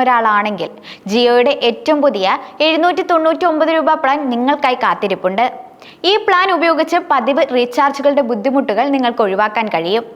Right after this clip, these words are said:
ജിയോയുടെ എഴുന്നൂറ്റി തൊണ്ണൂറ്റൊമ്പത് രൂപയുടെ റീചാർജ് പ്ലാനിന്റെ ഏറ്റവും വലിയ പ്രത്യേകത അതിന്റെ എഴുപത്തിരണ്ട് ദിവസത്തെ വാലിഡിറ്റിയാണ്. ഇത് സ്റ്റാൻഡേർഡ് ഇരുപത്തെട്ട് ദിവസത്തെ റീചാർജ് പാക്കുകളെക്കാൾ വളരെ കൂടുതലാണ്. എല്ലാ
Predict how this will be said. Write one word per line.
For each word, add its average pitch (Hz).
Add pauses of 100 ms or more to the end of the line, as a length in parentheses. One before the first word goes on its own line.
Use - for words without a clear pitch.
(380)
ജിയോയുടെ 233
എഴുന്നൂറ്റി 240
തൊണ്ണൂറ്റൊമ്പത് 262
രൂപയുടെ 285
റീചാർജ് 269
പ്ലാനിന്റെ 277 (360)
ഏറ്റവും 349
വലിയ 392
പ്രത്യേകത 330
അതിന്റെ 254
എഴുപത്തിരണ്ട് 269
ദിവസത്തെ 262
വാലിഡിറ്റിയാണ്. 202 (400)
ഇത് 381
സ്റ്റാൻഡേർഡ് 311 (120)
ഇരുപത്തെട്ട് 294
ദിവസത്തെ 311
റീചാർജ് 349
പാക്കുകളെക്കാൾ 330
വളരെ 240
കൂടുതലാണ്. 196
എല്ലാ 370